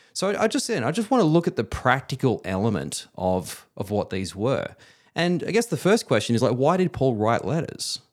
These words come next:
You know, if you think about it, um, Paul preached in churches, he was with the people, um, when he was there. He didn't need to write anything to them. So why did he have to write? Well, what we see is Paul traveling around all over the Mediterranean.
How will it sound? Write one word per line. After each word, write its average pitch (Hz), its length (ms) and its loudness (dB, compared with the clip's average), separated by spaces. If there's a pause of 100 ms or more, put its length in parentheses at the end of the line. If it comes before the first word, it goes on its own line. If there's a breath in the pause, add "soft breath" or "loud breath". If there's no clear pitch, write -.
(500)
You 160 60 2
know, 165 40 4
if 170 140 2
you 185 60 2
think 208 220 4
about 98 280 4
it, 98 120 0 (800)
um, 107 440 2 (200)
Paul 156 240 4
preached 143 340 0
in 127 80 2
churches, 104 400 0
he 110 60 2
was 101 140 -2
with 143 220 0
the 113 80 -2
people, 98 520 -2 (520)
um, 90 420 -2
when 107 100 2
he 101 80 2
was 95 180 -2
there. 131 420 0 (520 loud breath)
He 143 140 4
didn't 143 220 6
need 165 180 4
to 127 120 -4
write 107 280 4
anything 98 360 0
to 160 260 2
them. 78 220 -4
So 139 160 -2
why 147 340 0
did 165 160 2
he 123 100 0
have 104 220 0
to 104 120 0
write? 135 420 -4
Well, 147 340 2 (300 loud breath)
what 151 160 4
we 113 340 0
see 180 400 -2
is 107 120 2
Paul 123 320 2
traveling 120 460 2
around 107 500 0
all 110 260 2
over 104 200 0
the 92 120 -2
Mediterranean. 92 920 -2